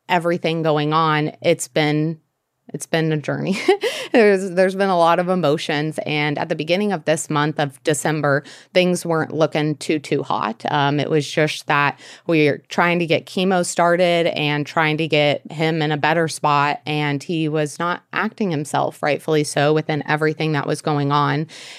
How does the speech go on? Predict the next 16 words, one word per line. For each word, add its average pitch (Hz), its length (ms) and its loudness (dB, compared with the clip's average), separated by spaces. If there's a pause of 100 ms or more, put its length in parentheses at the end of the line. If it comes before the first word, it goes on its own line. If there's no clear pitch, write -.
And 156 380 2
Christmas 196 440 -2
Eve 151 420 0
and 143 220 -2
Christmas 160 480 -4
Day 139 380 2
were 143 580 0 (140)
just - 400 -6 (100)
like 151 220 -2
a 147 60 2
breath 139 320 -2
of 147 100 -6
fresh 147 260 -2
air 165 440 0
because 139 580 2
he 139 540 0